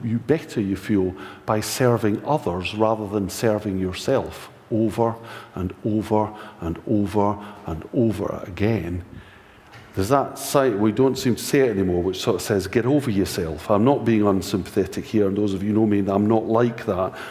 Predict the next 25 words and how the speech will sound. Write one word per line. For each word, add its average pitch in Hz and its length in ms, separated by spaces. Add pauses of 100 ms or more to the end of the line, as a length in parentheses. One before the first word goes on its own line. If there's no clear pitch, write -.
(140)
But - 60
what 135 180
I'm 135 120
saying 165 380
is, 95 180
sometimes 117 640
you 98 60
take 107 240
your 104 160
eyes 117 240
off 123 260
yourself 104 600 (520)
and 95 140
look 120 220
to 110 140
others' 101 340
needs. 110 460
It's - 240
amazing 127 540
how 123 180
much - 260
good 123 180
it 98 160
does 87 280
you. 82 100